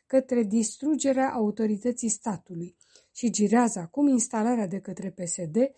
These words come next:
a unui avocat al crimei organizate într-o poziție de putere." Este vorba despre Laura Vicol, cunoscută îndeopște ca avocat a marilor interlopi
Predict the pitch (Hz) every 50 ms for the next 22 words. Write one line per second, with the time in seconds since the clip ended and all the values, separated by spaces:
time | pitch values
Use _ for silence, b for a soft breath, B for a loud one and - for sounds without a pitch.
0 | b b b b b - 233 240 247 240 233 226 220 220 208 196 196 190 - -
1 | 285 311 - - - - 240 226 220 220 - 240 277 269 247 233 214 208 202 208
2 | 208 196 175 175 175 214 247 262 254 269 269 277 269 269 247 220 214 - 196 180
3 | 170 233 240 247 - 247 240 220 170 196 214 220 - - 254 254 - 196 175 180
4 | - - _ _ _ B B B B B B B B - 196 190 - - 185 170
5 | 208 202 180 202 190 165 196 202 196 - - - 180 170 175 190 208 214 202 185
6 | 180 175 170 160 160 180 180 - - 285 302 285 b b b b b b - 226
7 | 208 196 190 - - 208 202 - 185 170 170 165 185 214 254 254 - - - 190
8 | 170 - - 185 180 180 170 180 170 - - 214 214 - 170 170 175 196 196 180
9 | 170 160 175 175 180 - _ _ _ _ - 220 185 170 - 185 165 165 170 165
10 | 190 277 294 -